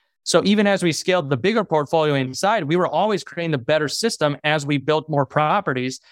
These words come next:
It was like, we want them to just flow through this system and make sure that we knew that the team could always be collecting the rent and whatnot, as, and a lot of that as well too. So I got to see that.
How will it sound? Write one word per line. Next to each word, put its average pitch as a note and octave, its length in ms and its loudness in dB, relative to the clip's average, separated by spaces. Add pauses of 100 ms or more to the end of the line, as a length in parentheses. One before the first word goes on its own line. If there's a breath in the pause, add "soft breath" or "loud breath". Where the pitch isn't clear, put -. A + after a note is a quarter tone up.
(100)
It D3+ 80 2
was D3+ 140 2
like, D3 260 2
we D#3 140 2
want F3+ 280 0
them F3 240 0
to C3+ 280 -8
just D3 260 0 (160)
flow G3+ 320 2
through G3+ 280 -12
this F3 220 2
system G3 360 0
and D3 180 2
make D#3 300 -2
sure G3 260 2
that B2+ 300 0 (200)
we D#3+ 200 4
knew D#3 360 2
that C3 340 0 (400)
the C#3 220 4
team F3+ 440 0 (100)
could D#3 120 2
always D3+ 420 2
be C#3+ 400 -4 (160)
collecting D#3 380 2
the C3+ 80 4
rent C3+ 300 2
and C3 100 0
whatnot, B2+ 420 -2
as, C3 220 0 (260)
and C#3 140 4
a - 20 4
lot C#3+ 180 2
of B2 60 -4
that C#3 280 2
as B2 120 -6
well C#3 140 2
too. E3 160 -4
So D3+ 120 0
I D3 60 2
got D#3+ 140 0
to C#3 60 -6
see - 240 -4
that. G3 260 0